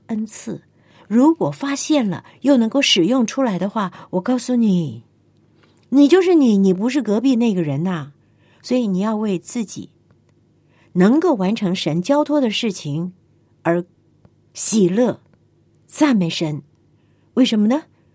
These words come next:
就是神，就是咱们那句俗话，“天生我材必有所用。”对，必然有神的目的。更重要的就是把这件事情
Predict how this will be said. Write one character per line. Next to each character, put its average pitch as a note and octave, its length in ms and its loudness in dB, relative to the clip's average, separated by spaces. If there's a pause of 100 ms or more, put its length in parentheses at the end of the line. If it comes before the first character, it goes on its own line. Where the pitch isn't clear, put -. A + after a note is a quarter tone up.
(500)
就 A3 140 -6
是 G#3+ 100 -4
神， F#3+ 420 -2 (1200)
就 A3+ 160 -2
是 A#3 80 -2 (280)
咱 F3 220 -6
们 B3 100 2
那 D4+ 100 4
句 F#3 100 0
俗 D3 200 -6
话 E3 200 -10 (140)
，“天 A3+ 220 0
生 G3+ 200 -2
我 D#3 140 -4
材 D3 220 -12
必 A3 140 -4
有 D#3+ 140 -2
所 A2+ 200 -14
用。” C3 120 -14 (200)
对， D#3+ 200 -8 (1000)
必 E4 140 10
然 G3+ 280 4
有 F3 140 -2
神 D#3 260 -6
的 F#3+ 100 -4
目 C4+ 300 -4
的。 - 200 -12 (200)
更 B3 240 0
重 B3+ 300 0
要 F#3+ 100 -2
的 D#3 100 -6
就 D3+ 140 -8
是 - 300 -8 (1000)
把 E3 240 -2
这 C#4+ 340 -4
件 F3 220 -4
事 D#3 220 -6
情 - 280 -16